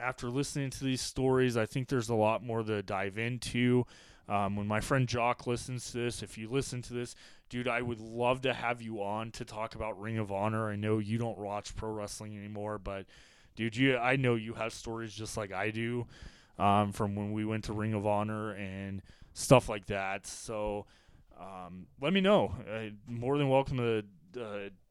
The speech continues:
record an episode with you when I get to that travel story of Ring of Honor and when I met you, and I think going to Detroit, to your hometown, uh, to see T N A, s-,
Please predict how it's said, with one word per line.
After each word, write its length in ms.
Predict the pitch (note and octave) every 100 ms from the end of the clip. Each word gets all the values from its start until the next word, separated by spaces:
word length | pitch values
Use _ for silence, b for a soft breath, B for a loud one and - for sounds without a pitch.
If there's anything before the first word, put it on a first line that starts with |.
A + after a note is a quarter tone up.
| -
record 380 | G#2+ G#2+ - C3
an 60 | B2+
episode 500 | A#2+ - - B2 A2
with 220 | A2+ -
you 100 | A2
when 140 | G#2+
I 80 | G#2+
get 200 | G#2 A2+
to 120 | - A2
that 200 | G#2 G2
travel 360 | - G#2 G#2+
story 420 | G#2 - G#2 G#2
of 200 | G#2 G2
Ring 160 | G#2 G#2+
of 120 | G#2+
Honor 440 | G#2 G#2 G#2+ G#2+ G#2
and 200 | G2 G2 B B B B
when 180 | G#2 A2
I 180 | B2 C3+
met 260 | B2+ B2 -
you, 420 | A#2+ A#2+ A#2+ B2
and 320 | A2 G#2 G#2 - b b b
I 60 | A2+
think 220 | A#2 A#2+ - - - D3+
going 260 | A2+ A#2 A#2+
to 360 | - A#2 A2 G#2
Detroit, 960 | - B2 A#2 - B2+ B2 A#2+ - - -
to 160 | -
your 280 | A2 C#3 E3
hometown, 800 | C3 A#2+ G#2+ - A#2 G#2+ G#2+ A2 - B B B
uh, 280 | G#2+ G#2+ G2+
to 180 | - A2+
see 460 | - A#2 A#2+ A2+ -
T 240 | - C3
N 80 | A#2
A, 160 | A2+ A2
s-, 340 | - - -